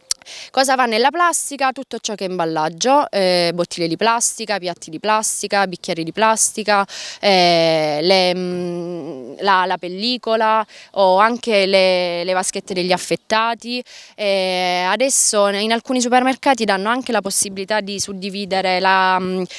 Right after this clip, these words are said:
eh, l'involucro del-, degli affettati da carta da-, dalla plastica, quindi se, eh, avete la possibilità di suddividerlo, ma c'è proprio scritto su, sull'involucro, avete la possibilità di inserire la parte della plastica nella plastica, la parte della carta nella carta.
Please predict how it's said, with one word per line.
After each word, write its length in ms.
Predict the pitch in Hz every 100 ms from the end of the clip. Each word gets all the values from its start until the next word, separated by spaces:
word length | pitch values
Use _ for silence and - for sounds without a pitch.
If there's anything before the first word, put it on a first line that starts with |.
| - -
eh, 140 | 185
l'involucro 680 | 180 202 214 233 247 220 208
del-, 300 | 196 190 190
degli 200 | 185 190
affettati 600 | 190 - - 262 262 233
da 320 | 196 190 180 -
carta 440 | 233 254 - 233
da-, 300 | 202 185 180
dalla 220 | 180 180
plastica, 560 | 175 160 160 - 175 202
quindi 280 | 226 214 190
se, 300 | 196 190 175 - - -
eh, 100 | 190
avete 280 | 196 220
la 100 | 202
possibilità 460 | 196 202 214 202 208
di 100 | 190
suddividerlo, 680 | 196 202 190 190 175 175 180
ma 120 | 185
c'è 220 | - 202
proprio 280 | - 220 190
scritto 360 | - 190 -
su, 500 | 185 190 185 180 175 180
sull'involucro, 840 | 208 247 277 202 190 185 190 190 - -
avete 240 | - 196 190
la 100 | 190
possibilità 460 | 208 - 208 214
di 80 | 190
inserire 400 | 190 - 196 185
la 100 | 185
parte 300 | 202 240 -
della 200 | 214 214
plastica 400 | 208 196 - 202
nella 220 | 226 269
plastica, 460 | 220 190 180 - 190
la 100 | 196
parte 280 | 196 175 190
della 200 | 220 240
carta 320 | 170 165 -
nella 240 | 165 160
carta. 480 | 156 143 147 - 151